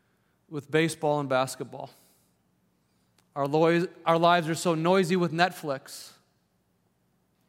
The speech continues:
Our lives are frantic with Facebook. Our lives are worried with work.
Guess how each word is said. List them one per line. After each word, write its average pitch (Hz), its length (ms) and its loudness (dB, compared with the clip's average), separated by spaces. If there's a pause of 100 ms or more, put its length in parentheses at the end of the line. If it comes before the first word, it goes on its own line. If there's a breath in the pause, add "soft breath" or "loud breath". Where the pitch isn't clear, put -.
(240)
Our 156 120 0
lives 170 320 2
are 170 60 0
frantic 180 640 0
with 170 160 -8
Facebook. 165 640 -4 (1200)
Our 156 120 0
lives 170 300 2
are 170 100 2
worried 185 540 2
with 156 240 -4
work. 156 540 -2